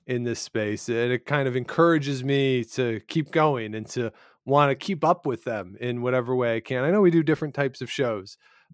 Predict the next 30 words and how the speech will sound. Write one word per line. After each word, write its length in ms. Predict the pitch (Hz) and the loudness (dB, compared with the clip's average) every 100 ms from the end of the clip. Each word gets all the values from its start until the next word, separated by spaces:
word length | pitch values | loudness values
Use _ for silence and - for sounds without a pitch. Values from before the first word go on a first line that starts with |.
| - | -6
but 240 | 117 113 | -2 -2
it, 280 | 113 120 117 | -4 -6 -4
it 140 | 120 | -2
encourages 560 | 123 113 139 135 123 117 | -2 -2 0 0 0 -6
me 180 | 120 110 | -6 -6
that, 200 | 104 101 - - | -8 -10 -14 -8
uh, 500 | 110 101 98 98 - 78 - _ _ _ _ - | -6 -6 -8 -10 -12 -16 -20 _ _ _ _ -20
it 140 | - | -6
sort 160 | 151 135 | -4 -2
of 40 | |
motivates 640 | 135 151 147 131 135 - | 2 4 4 4 0 0
me 380 | 127 123 104 98 _ _ _ _ | -4 -4 -4 -8 _ _ _ _
to 120 | 120 | -4
wanna 460 | 117 120 120 117 107 | -2 0 0 0 -4
keep 280 | - 151 | -6 -6
going 420 | 147 131 127 127 127 | -2 -2 -2 -2 -4
and, 120 | 135 | -4
and 180 | 160 160 | -2 2
really 160 | 165 | 2
get 220 | 143 143 | 2 0
better 320 | 139 143 117 104 | 2 2 0 -2
to 220 | 131 117 | -4 -4
match 480 | 113 113 117 - - _ _ _ | -4 -4 -6 -10 -16 _ _ _
what 160 | 117 | -4
they're 180 | 117 107 | -2 -2
doing. 380 | 104 104 98 95 | -4 -6 -6 -8
It's 260 | 92 - 110 | -12 -10 -8
a, 320 | 101 98 - | -6 -6 -6
a 60 | 101 | -8
fun, 520 | - 120 110 104 107 | -6 -6 -6 -8 -10